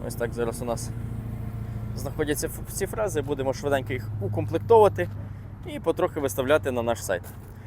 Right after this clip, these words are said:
Тому, якщо якась із моделей вас зацікавила, краще не гайте часу, а скоріш телефонуйте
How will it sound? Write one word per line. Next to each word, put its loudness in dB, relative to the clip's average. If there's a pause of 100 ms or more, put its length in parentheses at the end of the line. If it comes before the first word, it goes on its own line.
(220)
Тому, 10
якщо 10
якась 10
із 2
моделей 12
вас 10
зацікавила, 8
краще 6
не 8
гайте 10
часу, 4 (220)
а 10
скоріш 8
телефонуйте 0